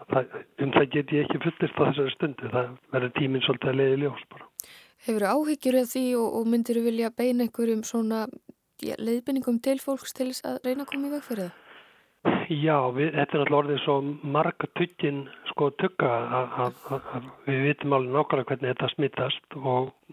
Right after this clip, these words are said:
Speaker 1: það að nota, sem sagt, grímu í almannarýmum, sérstaklega sem eru svona lokuð almannarými, borðið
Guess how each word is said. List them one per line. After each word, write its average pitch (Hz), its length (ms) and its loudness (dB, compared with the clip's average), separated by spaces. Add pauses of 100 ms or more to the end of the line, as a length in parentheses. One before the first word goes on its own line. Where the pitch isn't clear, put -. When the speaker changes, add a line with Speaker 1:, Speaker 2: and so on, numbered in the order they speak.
(100)
Speaker 1:
það 127 300 4
að 123 100 0
nota, 131 460 2 (560)
sem 127 160 -8
sagt, 117 260 -6
grímu 135 380 2 (100)
í 127 60 -2 (180)
almannarýmum, 127 720 0 (800)
sérstaklega 127 460 2
sem 127 100 -2
eru 117 220 -2
svona 127 180 2 (160)
lokuð 135 480 4
almannarými, 120 720 0 (320)
borðið 117 400 -2